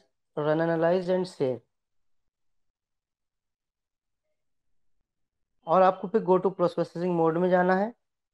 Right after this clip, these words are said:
डन कर देना है और ओके कर देना है। ओके करने के बाद अगर आपको इसका ग्राफ देखना है तो यहाँ बीम है, click on graph, तो यहाँ से बेंडिंग मोमेंट, शियर फोर्स, एक्सियल थ्रस्ट आ जाएगा।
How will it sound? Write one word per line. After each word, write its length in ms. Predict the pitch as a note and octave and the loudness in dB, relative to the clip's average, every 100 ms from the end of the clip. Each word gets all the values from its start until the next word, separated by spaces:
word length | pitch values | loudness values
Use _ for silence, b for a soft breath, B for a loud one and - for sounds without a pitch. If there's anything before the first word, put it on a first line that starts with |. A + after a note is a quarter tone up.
| _ | _
डन 240 | D3 D#3 E3 | -2 0 2
कर 160 | F3 E3 | 2 2
देना 240 | F3+ F3+ | 2 2
है 160 | F#3 A3 - _ _ _ _ _ | 0 -2 -8 _ _ _ _ _
और 140 | F3+ F#3 | -2 0
ओके 240 | E3 C#3 D3 | 0 0 0
कर 180 | C3 B2 | -2 -2
देना 200 | B2 B2 | -4 -8
है। 80 | - | -4
ओके 240 | F3 E3 G3+ | -2 0 0
करने 260 | G3 F#3+ | 0 0
के 60 | F#3 | 2
बाद 140 | G3 | 2
अगर 180 | F#3+ F#3 | 2 2
आपको 300 | F3+ F3+ - | 0 -2 -2
इसका 240 | F#3+ - F#3+ | -4 -2 -2
ग्राफ 340 | D#3 D3+ E3 D#3+ | 2 4 4 2
देखना 300 | F3 F3+ F3+ | -4 -2 -4
है 100 | F3+ | -4
तो 120 | F#3+ | -4
यहाँ 240 | F3+ F#3 D3 | -4 -4 -4
बीम 280 | C#3+ E3 E3+ | -6 -4 -2
है, 140 | G3 - _ _ _ _ - | -4 -8 _ _ _ _ -6
click 240 | E3 E3+ | -4 0
on 180 | F3+ E3+ | 0 0
graph, 340 | D#3 D#3+ F3+ - | 2 2 2 -2
तो 60 | |
यहाँ 200 | F3 E3 | -2 -2
से 120 | D#3 E3+ | -2 -4
बेंडिंग 400 | C#3+ C#3+ D3 D#3+ | -2 -2 0 -2
मोमेंट, 340 | D#3+ E3 G3+ - _ _ _ _ _ | -2 -2 -4 -10 _ _ _ _ _
शियर 180 | D#3+ D#3 - | 0 0 0
फोर्स, 280 | F3+ G3 - | 0 -2 -4
एक्सियल 360 | D3 C#3 D3 D#3+ | -6 -4 -4 -4
थ्रस्ट 320 | - E3 - | -2 -4 0
आ 100 | E3+ | 2
जाएगा। 340 | E3+ F3+ F#3+ | 4 2 0